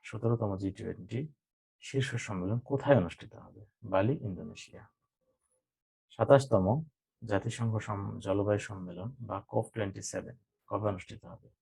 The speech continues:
উত্তর হচ্ছে সতেরো, সাত থেকে আঠারোই নভেম্বর দুই হাজার বাইশ। সাতাশতম জাতিসংঘ জলবায়ু সম্মেলন বা কপ টোয়েন্টি সেভেন কবে অনুষ্ঠিত হবে?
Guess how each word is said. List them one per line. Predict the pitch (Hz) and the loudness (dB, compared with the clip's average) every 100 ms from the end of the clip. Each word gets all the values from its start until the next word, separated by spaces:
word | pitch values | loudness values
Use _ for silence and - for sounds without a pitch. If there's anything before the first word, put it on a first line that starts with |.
| _ | _
উত্তর | 113 - 107 | -16 -10 -10
হচ্ছে | 101 123 | -10 -10
সতেরো, | - 110 110 107 120 | -10 -10 -6 -2 -2
সাত | - 110 - | -6 -14 -12
থেকে | 110 113 | -4 -2
আঠারোই | 104 117 120 | -2 -4 -2
নভেম্বর | 104 92 104 131 | -2 -2 -4 -4
দুই | 123 92 | -6 -10
হাজার | 92 98 | -14 -10
বাইশ। | - - - - - _ _ _ _ _ _ _ _ _ _ _ _ _ _ _ _ _ _ - | -10 -10 -12 -16 -18 _ _ _ _ _ _ _ _ _ _ _ _ _ _ _ _ _ _ -18
সাতাশতম | - 110 143 143 143 139 | -6 8 10 10 8 8
জাতিসংঘ | 113 95 107 - 107 104 135 131 | 8 6 4 -4 -6 -6 -8 -2
জলবায়ু | 98 101 107 123 | 0 4 6 4
সম্মেলন | - - 175 95 - - | 2 -8 -8 -10 -12 -8
বা | - | -8
কপ | - 117 117 - | 0 0 0 -10
টোয়েন্টি | 113 101 95 | -6 -6 -6
সেভেন | - 98 95 - _ _ _ _ _ _ _ | -4 -2 -2 -6 _ _ _ _ _ _ _
কবে | - 92 123 175 - _ _ _ _ _ _ _ _ _ 131 | 2 8 8 6 0 _ _ _ _ _ _ _ _ _ -6
অনুষ্ঠিত | 101 98 117 113 | -4 -2 -4 -4
হবে? | 104 98 120 | -4 -6 -14